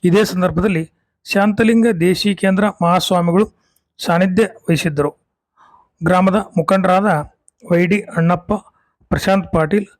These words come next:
ಗ್ರಾಮ ಪಂಚಾಯತಿ ಅಧ್ಯಕ್ಷ ಎ ಇನಾಯ-, ಇನಾಯತುಲ್ಲಾ, ಡಿ ಚನ್ನವೀರಪ್ಪ, ಕೆ ಮಹಾಂತೇಶ್, ಕುಸ್ತಿಪಟುಗಳು ಹಾಗೂ ಗ್ರಾಮಸ್ಥರು,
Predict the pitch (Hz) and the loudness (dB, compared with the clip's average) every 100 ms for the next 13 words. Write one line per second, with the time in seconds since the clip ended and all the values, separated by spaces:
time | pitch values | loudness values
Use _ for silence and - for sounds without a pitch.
0 | _ _ _ - 156 190 196 226 214 214 | _ _ _ -8 0 0 2 0 0 0
1 | 208 156 180 180 202 151 - - 202 202 | -2 0 -2 -2 -2 -4 -6 -2 0 0
2 | - 170 175 175 165 165 190 190 185 170 | -2 0 0 2 0 0 0 0 0 -2
3 | 180 214 _ _ _ _ _ - 165 147 | -2 -4 _ _ _ _ _ -6 -4 -2
4 | 185 - 160 175 175 - 202 _ _ - | -2 0 0 2 0 -4 -6 _ _ -2
5 | 196 185 160 165 165 208 - - _ _ | 0 2 0 0 0 -2 -4 -20 _ _
6 | _ 233 - 254 254 202 180 160 180 196 | _ -4 -2 0 2 0 -2 0 0 -2
7 | _ _ _ _ - 175 180 190 208 160 | _ _ _ _ -8 -2 0 2 0 0
8 | 160 170 185 190 - 156 175 175 | 0 2 2 -2 -2 -2 -2 -6